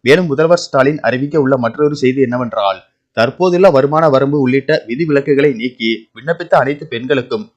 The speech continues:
உரிமை தொகை வழங்கப்படும் என கூறப்படுகிறது. மேலும், தகுதி இருந்தும் நிராகரிக்கப்பட்ட பெண்கள் மேல்முறையீடு செய்தால், அவர்களின் விண்ணப்பங்களை ஏற்று வீட்டிற்கு வந்து கள ஆய்வு செய்து, உடனடியாக உரிமை தொகை வழங்கப்படும் என தமிழக அரசு அறிவித்துள்ளது.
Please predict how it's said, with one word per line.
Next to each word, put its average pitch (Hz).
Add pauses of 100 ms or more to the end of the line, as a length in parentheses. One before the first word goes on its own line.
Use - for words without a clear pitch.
(120)
உரிமை 156
தொகை 175
வழங்கப்படும் 143
என 139
கூறப்படுகிறது. 123 (300)
மேலும், 160
தகுதி 156
இருந்தும் 151
நிராகரிக்கப்பட்ட 151 (100)
பெண்கள் 117 (100)
மேல்முறையீடு 156
செய்தால், 120 (240)
அவர்களின் 170
விண்ணப்பங்களை 156
ஏற்று 127
வீட்டிற்கு 160
வந்து 117
கள 123
ஆய்வு 143
செய்து, 110 (180)
உடனடியாக 156
உரிமை 151
தொகை 160
வழங்கப்படும் 143
என 123
தமிழக 147
அரசு 139
அறிவித்துள்ளது. 120